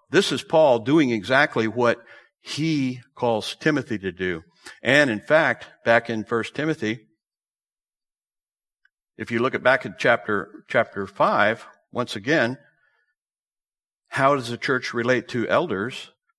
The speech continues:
"As for those who persist in sin, rebuke them," this is the, this word for rebuke here, "in the presence of all,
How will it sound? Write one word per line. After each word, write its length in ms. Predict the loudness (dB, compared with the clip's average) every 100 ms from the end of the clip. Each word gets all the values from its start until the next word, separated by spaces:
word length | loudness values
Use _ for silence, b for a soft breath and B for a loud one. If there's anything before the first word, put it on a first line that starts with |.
| B B B B 0
"As 240 | 4 4
for 220 | 0 -4
those 400 | -2 0 0 0
who 100 | -4
persist 460 | -6 -6 -6 -8 -6
in 120 | -8
sin, 580 | -8 -8 -6 -6 -10 -14 _ _ _ _ _ _
rebuke 720 | -8 -6 -6 -6 -4 -4 -6
them," 300 | -8 -6 -6
this 220 | -8 -8 -10
is 160 | -12
the, 300 | -8 -6 -6 b b b b _
this 360 | -8 -8 -6
word 340 | -6 -2 -2 -4 -20 -20
for 120 | -12 -10
rebuke 400 | -8 -8 -8 -8
here, 220 | -8 -10 b b -4
"in 220 | 0 2
the 140 | 0
presence 720 | -2 -2 0 0 0 -4 -4 -4
of 280 | -2 -4 -6 _
all, 800 | -10 -6 -4 -2 -2 -2 -4 -10